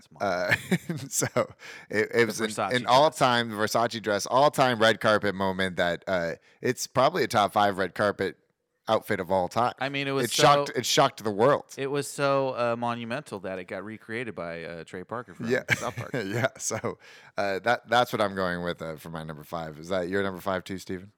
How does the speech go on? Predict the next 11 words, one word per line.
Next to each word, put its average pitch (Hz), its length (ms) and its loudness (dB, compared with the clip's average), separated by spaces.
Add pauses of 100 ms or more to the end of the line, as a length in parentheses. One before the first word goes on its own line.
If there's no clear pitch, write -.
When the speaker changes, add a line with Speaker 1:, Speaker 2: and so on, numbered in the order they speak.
(100)
Speaker 1:
<sighs> - 320 -8
No, 123 340 0
my 127 160 -2
number 135 220 -6
five 113 320 0
would, 107 300 -4
would 104 160 -8
have 95 260 -12
to 104 100 -14
be, 92 440 -14
um, 80 580 -12